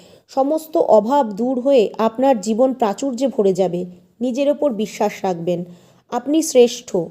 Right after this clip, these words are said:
আর আপনার মধ্যে অনেক গুণ বিদ্যমান আছে। তাই অযৌক্তিক চিন্তা করবেন না,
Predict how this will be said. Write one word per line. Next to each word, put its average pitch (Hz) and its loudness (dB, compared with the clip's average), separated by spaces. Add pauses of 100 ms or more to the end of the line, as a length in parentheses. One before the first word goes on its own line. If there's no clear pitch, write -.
(100)
আর - -4
আপনার 240 -2
মধ্যে 294 -4
অনেক 285 -2
গুণ 240 0
বিদ্যমান 196 0
আছে। 180 -4 (580)
তাই 294 -4
অযৌক্তিক 254 2
চিন্তা 214 0
করবেন 185 0
না, 175 -6